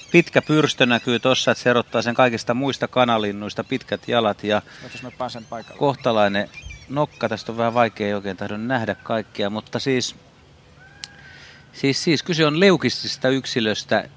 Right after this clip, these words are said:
Speaker 1: ei varsinaisesti albiinosta, että joillain, joillain linnuilla tummat pigmenttisolut puuttuu ja siis höyhen puku on tommonen vaalea, että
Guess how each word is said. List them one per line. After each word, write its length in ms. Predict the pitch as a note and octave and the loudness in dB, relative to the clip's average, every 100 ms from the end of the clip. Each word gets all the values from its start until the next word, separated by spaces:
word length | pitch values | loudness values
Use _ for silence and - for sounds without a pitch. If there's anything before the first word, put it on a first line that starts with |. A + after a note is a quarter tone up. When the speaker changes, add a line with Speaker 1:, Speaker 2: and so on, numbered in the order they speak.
| - - | -20 -10
Speaker 1:
ei 180 | C3+ C3 | -6 -2
varsinaisesti 500 | B2+ A#2+ A#2 G2+ - | 0 0 -2 -6 0
albiinosta, 840 | C#3 C#3 G#2 G2+ G2+ G2 - - G#2 | 4 4 4 0 -2 -4 -6 -2 -2
että 180 | - A2+ | -2 -2
joillain, 540 | B2 A#2+ A2+ G#2+ A#2+ - | 0 2 4 4 0 -4
joillain 440 | C3+ B2 A2+ G#2+ A2 - - - | -2 2 2 0 -4 -18 -20 -8
linnuilla 680 | C3+ C#3 B2 A2 G#2 G#2 G#2 - - - - - - | -2 0 0 -2 0 2 0 -2 -20 -20 -20 -18 -6
tummat 440 | C#3+ C3 A#2 - - - - - - - - - | -4 0 -2 -2 -16 -20 -20 -20 -20 -20 -10 -4
pigmenttisolut 680 | B2+ A#2+ A2 - A2+ G2+ - | -4 -4 -6 -4 -4 -4 -4
puuttuu 480 | D#3+ C#3 - A#2+ A2+ | -4 -4 -6 -4 -4
ja 80 | G2+ | -2
siis 360 | A2+ G#2 - B2 - | -4 -6 -8 -12 -2
höyhen 300 | C3 A2+ G#2+ | -2 0 -2
puku 340 | - B2+ - | -4 -4 -4
on 100 | G2 | -4
tommonen 400 | F#2 G#2 G#2 G2 | -4 -4 -4 2
vaalea, 560 | B2 A#2 G2 F#2 F2+ F2 | 8 8 8 4 0 -2
että 300 | - - | -6 -4